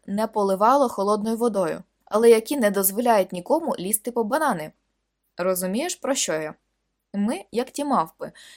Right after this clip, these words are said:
яким звеліли не лізти на драбину, але вони не знають і не хочуть знати чому.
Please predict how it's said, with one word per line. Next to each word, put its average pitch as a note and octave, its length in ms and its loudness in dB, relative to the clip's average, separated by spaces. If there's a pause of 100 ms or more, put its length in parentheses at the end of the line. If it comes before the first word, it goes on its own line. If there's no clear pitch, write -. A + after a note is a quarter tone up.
яким A3+ 360 -4
звеліли G3 680 -2
не F#3 180 -2
лізти A3+ 360 -4
на G#3 120 -2
драбину, G#3 540 -4 (240)
але G#3 260 2
вони A3 240 0
не A3+ 160 0
знають A#3 560 0
і G3+ 80 -2
не F#3+ 120 2
хочуть D4 600 -2
знати G3 480 0
чому. B3 560 -2